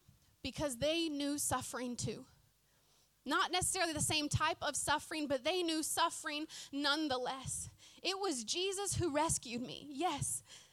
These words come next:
But it was the people in that inn that took care of me. It was the people in that inn that helped me get back on my feet and walk out the purpose I was created for. And I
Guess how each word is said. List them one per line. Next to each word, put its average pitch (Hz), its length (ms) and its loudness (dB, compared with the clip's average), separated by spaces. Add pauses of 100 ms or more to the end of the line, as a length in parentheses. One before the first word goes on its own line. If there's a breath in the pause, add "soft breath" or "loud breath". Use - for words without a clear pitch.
(120 loud breath)
But 294 320 4
it 370 140 0
was 339 200 0
the 285 120 4
people 381 560 2
in 311 140 2
that 320 180 0 (100)
inn 285 360 0 (300 soft breath)
that 285 200 -2
took - 260 -2
care 240 280 -2
of 226 140 -4
me. 233 260 -6 (580 soft breath)
It 320 160 0
was 320 200 0
the 302 120 0
people 381 420 0
in 311 160 0
that 330 240 0
inn 359 180 0
that 269 100 0
helped 311 320 0
me 349 140 0
get 254 240 -6
back 302 200 -2 (100)
on 302 160 2
my 269 180 -2
feet 330 360 -2
and 269 160 -2
walk 311 300 4
out 294 180 2
the 294 80 -2
purpose 311 500 -2
I 269 120 2
was 262 280 0
created 269 560 -4
for. 247 300 -4 (360 loud breath)
And 311 120 2
I 302 100 6